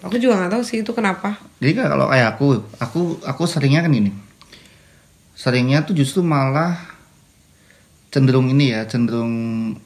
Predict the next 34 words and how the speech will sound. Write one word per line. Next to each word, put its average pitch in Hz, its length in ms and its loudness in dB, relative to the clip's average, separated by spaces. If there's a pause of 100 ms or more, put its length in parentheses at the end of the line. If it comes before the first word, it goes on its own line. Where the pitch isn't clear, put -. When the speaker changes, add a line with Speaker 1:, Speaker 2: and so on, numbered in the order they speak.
(800)
Speaker 2:
berusaha 127 480 0
untuk 131 240 0
menutupi, 120 800 -2 (640)
Speaker 1:
Kesedihan 185 560 0
Speaker 2:
menutupi, - 240 0
Speaker 1:
gitu. 175 200 -8
Speaker 2:
iya. 139 300 2 (680)
Bahkan 151 580 2
kebahagiaan 120 800 2
pun 175 160 0
aku 151 220 0
biasanya 151 420 2
nggak - 80 -6
mau 131 400 -2 (360)
Speaker 1:
Yang 202 260 2
terlalu 202 360 4 (380)
diperlihatkan 202 640 4
Speaker 2:
di-, - 80 0
Speaker 1:
ke 214 60 0
banyak 160 240 6
Speaker 2:
memper-, 160 120 2
Speaker 1:
orang. 180 140 4
Speaker 2:
memperlihatkan 151 640 4
kebahagiaanku 131 720 4
meluap-luap 143 600 4
atau 127 420 -2
bahkan 123 360 0
lagi 110 240 2
sedih 120 560 0
atau 113 280 -4
lagi 110 240 -4
susah 135 440 0
gitu 117 160 -4
tuh 170 200 -2